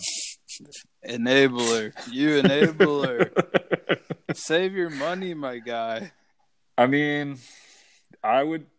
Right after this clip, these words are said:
Speaker 2: not be purchasing season tickets if I lived across the country myself. Um, I don't think Shad is gonna miss those couple hundred bucks.
Speaker 1: Can't hide money.
Speaker 2: Personally. <laughs>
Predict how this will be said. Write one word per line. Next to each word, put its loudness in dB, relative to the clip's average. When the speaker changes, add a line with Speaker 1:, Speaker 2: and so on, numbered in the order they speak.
Speaker 2:
not -4
be -12
purchasing -10
season -6
tickets -2
if -8
I 2
lived 0
across -2
the -6
country -6
myself. -2
Um, -2
I 4
don't 2
think 2
Shad 6
is -2
gonna -10
miss -4
those 0
couple 0
hundred -6
bucks. 0
Speaker 1:
Can't -14
hide -8
money. -6
Speaker 2:
Personally. 2
<laughs> -16